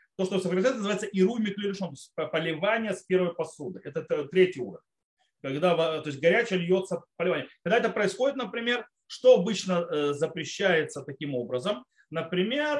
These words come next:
э, поверхности рабочие на кухне. Э, когда это происходит, например, вы сняли с кастрюли, с-, и она перелилась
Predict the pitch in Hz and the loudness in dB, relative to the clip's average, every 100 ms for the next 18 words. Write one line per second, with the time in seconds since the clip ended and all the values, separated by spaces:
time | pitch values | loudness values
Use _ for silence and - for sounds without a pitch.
0 | - 120 123 123 120 117 117 90 82 76 | -4 -8 -8 -8 -8 -8 -8 -10 -12 -16
1 | - - - 190 214 254 233 220 - 196 | -18 -16 -2 0 2 2 0 -8 0 2
2 | 196 170 160 - - _ _ _ 139 139 | 2 0 -4 -6 -16 _ _ _ -10 -10
3 | - 127 - 185 _ _ _ _ _ _ | -8 -10 -10 -20 _ _ _ _ _ _
4 | _ - 151 147 147 143 143 139 139 139 | _ -6 0 2 2 2 2 2 2 0
5 | 139 175 185 202 180 160 156 196 175 - | -2 -2 2 2 0 -4 -2 -2 -2 -2
6 | 185 170 160 147 180 185 160 127 - _ | -2 -2 -4 -6 0 2 2 0 -8 _
7 | _ _ _ _ _ _ _ _ _ _ | _ _ _ _ _ _ _ _ _ _
8 | _ - 170 156 - 147 123 139 240 - | _ -4 -2 -2 -4 -2 -2 -4 -6 -12
9 | _ _ - - - 175 170 185 262 - | _ _ -20 -20 -10 0 2 4 4 2
10 | - 196 190 202 165 - - | 2 4 4 4 0 -4 -12